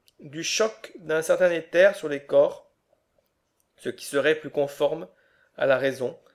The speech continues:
et plairait davantage aux personnes qui aiment les principes clairs et compréhensibles.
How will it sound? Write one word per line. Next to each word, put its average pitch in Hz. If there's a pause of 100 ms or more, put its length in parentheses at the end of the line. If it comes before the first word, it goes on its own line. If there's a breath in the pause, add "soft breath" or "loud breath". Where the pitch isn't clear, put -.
(320)
et 135
plairait 147
davantage 143 (240 soft breath)
aux 135
personnes 156
qui 139
aiment 147
les 139
principes 139
clairs 151
et 147
compréhensibles. -